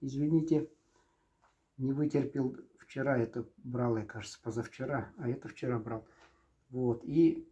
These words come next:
сколько она запросила, или вчера утром я до обеда, не помню, в общем. И она запросила сто восемьдесят. Ну,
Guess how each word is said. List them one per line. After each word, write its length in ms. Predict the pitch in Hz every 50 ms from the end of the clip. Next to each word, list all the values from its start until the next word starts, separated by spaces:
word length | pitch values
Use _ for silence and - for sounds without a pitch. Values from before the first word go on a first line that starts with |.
| _ _ _ _ _ _ _ _ _ _ _ _ _ _ -
сколько 420 | - - - - 165 160 156 156
она 140 | 143 143 135
запросила, 680 | 123 127 127 - - 147 143 - - - 185 196 185 170
или 180 | 160 139 131 117
вчера 280 | - - - 139 143 135
утром 440 | 135 143 151 147 135 135 135 135
я 180 | 135 135 135 135
до 200 | 127 123 120 117
обеда, 360 | 117 107 113 139 151 147 143 131
не 160 | 131 151 160
помню, 380 | 160 - 156 127 120 113 110
в 60 | 110 117
общем. 320 | 110 - - 123 123 - _ _ _ _ _ _ _ _ _ _ _ _ _ _
И 80 | 139 131
она 180 | 131 147 156
запросила 800 | 151 147 131 - - 143 131 - - - 160 160 151 147 123 104 - - _ _ _ _ _ _ _ _ _
сто 420 | - - - - _ 147 143 131
восемьдесят. 760 | 120 107 120 143 170 165 - 170 165 160 156 - - 151 151 - - _ _ _ _ _ _ _ _ _ _ _ _ _ _ _ _ _ _ _ _ _ _ _
Ну, 520 | 131 127 139 160 170 185 175 151 - -